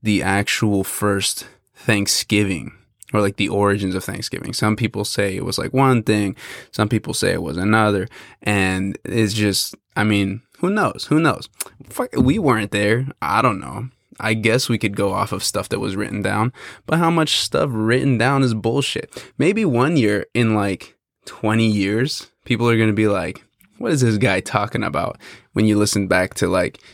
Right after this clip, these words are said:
you know, podcasts of twenty twenty-one or something. Who knows? Anyways, I'm just thankful though. You know, <laughs> it's good. It's good to be thankful and appreciate everything you have, 'cause it could all be gone.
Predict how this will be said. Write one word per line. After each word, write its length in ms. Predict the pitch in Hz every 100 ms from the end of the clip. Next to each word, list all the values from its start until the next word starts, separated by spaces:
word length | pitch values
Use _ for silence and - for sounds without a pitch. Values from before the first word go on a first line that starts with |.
| _
you 80 | -
know, 120 | -
podcasts 680 | - 92 90 - 80 85 -
of 120 | 101
twenty 280 | - 98 95
twenty-one 500 | - 104 117 135 107
or 60 | -
something. 460 | - - - 139 _ _ _ _ _ _ _ _ -
Who 140 | 107
knows? 440 | 98 - 131 - _ _ _ -
Anyways, 500 | 120 104 52 - - _ _ _ _ _ _ _ _ _ _ - -
I'm 80 | 147
just 160 | 107 -
thankful 320 | 92 - 101
though. 240 | 101 113 - _ -
You 80 | 123
know, 220 | 110 120 -
<laughs> 180 | - -
it's 160 | - -
good. 260 | 107 98 -
It's 140 | 135 123
good 180 | 104
to 60 | 92
be 100 | 101
thankful 480 | - 104 - - - - - - -
and 100 | 101
appreciate 720 | - 107 - 101 95 - - - - -
everything 340 | 98 - 107
you 120 | 101
have, 440 | 107 - - - - - - -
'cause 160 | 107
it 100 | 113
could 160 | - 110
all 160 | - 95
be 180 | 101
gone. 360 | 107 87 -